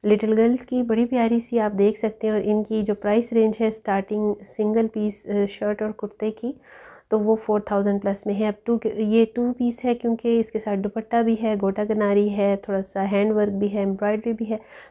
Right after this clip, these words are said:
तो ये आपको सेवन से एट थाउजेंड में मिलेंगे। ये बहुत ही छोटे साइज़ में है, like five to six years old बच्चियों के लिए है। और इससे बड़ी बच्चियों के लिए अगर आपको चाहिए तो वो दूसरी साइड पे डिस्प्ले थे, जो कि मैंने वीडियो के थोड़े से एंड पे, अ, शेयर किया है, because वहाँ पर क्राउड बहुत ज़्यादा था,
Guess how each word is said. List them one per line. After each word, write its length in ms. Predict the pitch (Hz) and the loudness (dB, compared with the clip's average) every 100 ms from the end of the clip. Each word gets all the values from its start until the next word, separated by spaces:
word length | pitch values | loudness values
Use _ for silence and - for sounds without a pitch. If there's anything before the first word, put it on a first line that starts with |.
| - | -4
तो 80 | 269 | 0
ये 140 | 285 | 0
आपको 500 | 214 208 - 220 220 - | 0 -4 -2 -4 -4 -10
सेवन 360 | - 226 214 | -4 0 0
से 200 | 214 - - | -2 -6 -4
एट 220 | 214 208 - | -4 -4 -4
थाउजेंड 300 | 185 196 202 | -2 0 2
में 80 | 202 | 4
मिलेंगे। 340 | 202 208 220 | 4 2 2
ये 140 | 233 | 2
बहुत 520 | 247 247 226 254 254 226 | 0 -2 0 0 0 -6
ही 60 | |
छोटे 280 | 214 208 220 | -6 -8 -8
साइज़ 380 | 220 208 202 202 | -2 0 0 0
में 80 | 214 | -4
है, 120 | 214 | -2
like 240 | 208 202 202 - - - - | 0 0 0 -8 -20 -14 -2
five 260 | 226 233 233 | 0 0 -2
to 140 | - | -4
six 220 | 233 - | -4 -2
years 380 | 214 202 202 202 | 0 0 2 4
old 140 | 196 208 - _ _ _ _ _ - | 4 0 -4 _ _ _ _ _ -2
बच्चियों 360 | 214 208 208 196 | -2 0 -2 -2
के 140 | 190 | -2
लिए 180 | 190 190 | -2 -2
है। 200 | 196 202 _ _ _ - - _ | -2 -8 _ _ _ -20 -20 _
और 180 | 254 254 | -6 -4
इससे 280 | 262 254 277 | -6 -2 2
बड़ी 200 | 233 233 | 4 4
बच्चियों 420 | 220 220 - 220 | 4 2 0 -2
के 100 | 214 | 0
लिए 120 | 208 202 | 0 2
अगर 140 | 202 | 2
आपको 280 | 190 190 202 | 0 -4 -8
चाहिए 340 | 196 202 202 | -4 -2 -2
तो 160 | 202 202 | -4 -4
वो 160 | 208 | -2
दूसरी 340 | 196 214 220 254 | 0 0 0 -2
साइड 280 | 254 233 208 | -2 -4 -2
पे 100 | 214 | -2
डिस्प्ले 440 | 196 - 214 226 | -2 -4 0 2
थे, 200 | 226 226 | 2 -4
जो 120 | 214 | -6
कि 120 | 202 202 | -4 -2
मैंने 240 | 202 202 | 0 0
वीडियो 240 | 196 202 | 2 0
के 120 | 202 202 | 0 -2
थोड़े 280 | 226 233 | 0 -2
से 200 | 254 - - | -2 -6 -4
एंड 200 | 214 226 | -2 0
पे, 240 | 220 208 | 0 0
अ, 320 | 202 196 202 | 2 0 0
शेयर 360 | 196 - 208 208 | -2 -2 -2 -2
किया 200 | 214 220 | -2 -2
है, 120 | 226 | -2
because 340 | 226 226 214 208 | -4 -4 -4 -2
वहाँ 220 | 208 202 | -2 -2
पर 180 | 196 202 | -2 -4
क्राउड 360 | 202 208 254 | 0 2 2
बहुत 140 | 247 226 | 0 0
ज़्यादा 380 | 214 196 196 | 0 0 0
था, 280 | 208 233 277 | -2 -6 -10